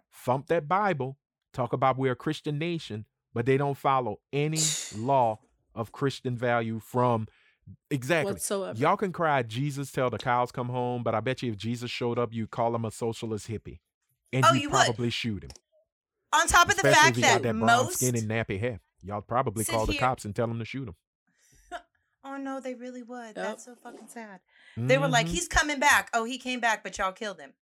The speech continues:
Speaker 3: Um, you know, thirty minutes into him being here.
Speaker 2: They crucified
Speaker 3: Um,
Speaker 2: him,
Speaker 3: but,
Speaker 2: so,
Speaker 3: like, these are
Speaker 2: yeah.
Speaker 3: also the same ones that turn around and give excuses for rape.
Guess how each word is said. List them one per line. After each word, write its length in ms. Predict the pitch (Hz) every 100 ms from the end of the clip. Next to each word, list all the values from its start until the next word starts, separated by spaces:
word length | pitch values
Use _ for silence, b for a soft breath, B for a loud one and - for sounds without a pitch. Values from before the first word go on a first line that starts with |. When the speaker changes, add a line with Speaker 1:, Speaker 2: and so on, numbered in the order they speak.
| _ b b 202
Speaker 3:
Um, 260 | 190 170 - -
you 100 | 214
know, 180 | 196 180
thirty 260 | 175 214 196
minutes 300 | 190 175 165
into 180 | 185 175
him 240 | 202 196 175
being 280 | 196 180
here. 360 | 175 185 156 123
Speaker 2:
They 140 | 202 196
crucified 640 | - 262 285 294 233 196
Speaker 3:
Um, 220 | 208 190
Speaker 2:
him, 100 | 202 _ -
Speaker 3:
but, 200 | 277 -
Speaker 2:
so, 60 |
Speaker 3:
like, 260 | 277 269 220
these 220 | 285 330
are 100 | 320
Speaker 2:
yeah. 80 | 226
Speaker 3:
also 280 | 262 285 302
the 120 | 285
same 320 | - 262 254
ones 280 | 269 302 262
that 300 | 240 202 -
turn 200 | - 262
around 440 | 247 240 262 262 233
and 320 | 208 180 180 b b -
give 160 | 240
excuses 640 | 240 - - 302 339 392 -
for 260 | 415 349 320
rape. 500 | 349 370 339 -